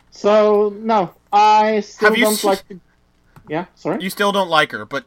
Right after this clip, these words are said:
Speaker 2: what about Woah
Speaker 1: Oh.
Speaker 2: Vicky? Have you seen Woah Vicky, Fro?
Speaker 1: No.
Speaker 2: Oh, okay. She's ten percent black, so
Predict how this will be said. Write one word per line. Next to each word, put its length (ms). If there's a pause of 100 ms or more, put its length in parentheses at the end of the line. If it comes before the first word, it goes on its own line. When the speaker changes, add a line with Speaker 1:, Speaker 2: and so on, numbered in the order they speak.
Speaker 2:
what 160
about 240
Woah 260
Speaker 1:
Oh. 40
Speaker 2:
Vicky? 380 (680)
Have 80
you 60
seen 220
Woah 240
Vicky, 360
Fro? 400 (1040)
Speaker 1:
No. 580 (600)
Speaker 2:
Oh, 220 (180)
okay. 220 (440)
She's 240
ten 200
percent 340
black, 460
so 520